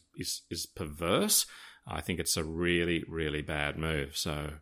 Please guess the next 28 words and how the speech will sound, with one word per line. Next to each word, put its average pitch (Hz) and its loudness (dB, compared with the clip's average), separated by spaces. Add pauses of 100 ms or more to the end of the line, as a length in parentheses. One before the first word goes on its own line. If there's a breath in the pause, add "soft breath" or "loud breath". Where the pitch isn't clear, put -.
(320)
you 85 -4
know, 85 -2
that, - 2
and 107 4
that's, 117 8
that's - 6
happening - 2
as 78 0
we 78 0
speak. - -4 (220)
Uh, - -6 (160)
I, - -2
I - 2
think 87 0 (380 loud breath)
that's - 0
one 98 8
of 82 4
the 92 4
great 120 10
places 87 6
you 90 6
can 87 4 (420 loud breath)
really 113 10
disengage 87 6
from 87 6
your 85 6
day-to-day 107 8
life, 73 4